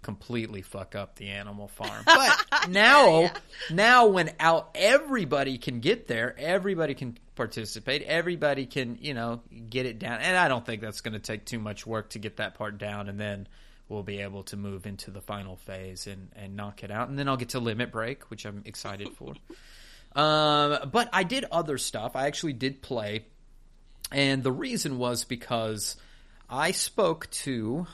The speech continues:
Speaker 1: on our last episode, the guilt trip that was given to my lovely Cinnamon Riesling. <laughs> Uh, she wants to level Bard,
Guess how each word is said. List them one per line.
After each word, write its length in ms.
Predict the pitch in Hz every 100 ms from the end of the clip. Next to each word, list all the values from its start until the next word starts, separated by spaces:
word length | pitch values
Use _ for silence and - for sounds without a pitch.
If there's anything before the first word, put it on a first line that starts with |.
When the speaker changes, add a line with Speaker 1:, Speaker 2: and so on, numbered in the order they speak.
| -
Speaker 1:
on 160 | 110
our 120 | 104 101
last 340 | 98 98 -
episode, 640 | 98 - - 107 113 135 - - - -
the 220 | 117 147
guilt 580 | 127 117 147 170 - -
trip 460 | - 113 107 107 - -
that 280 | 107 113 107
was 220 | 113 104
given 340 | 107 117 113 110 -
to 340 | - 113 107 107
my 280 | 107 104 110
lovely 540 | 110 110 101 107 104 -
Cinnamon 480 | - 123 110 107 101
Riesling. 640 | 120 135 - 107 98 98 -
<laughs> 40 | - - - -
Uh, 440 | 107 107 110 110 -
she 500 | - - 156 160 139
wants 400 | 120 127 185 -
to 80 | 196
level 300 | 160 143 123
Bard, 500 | 104 98 98 101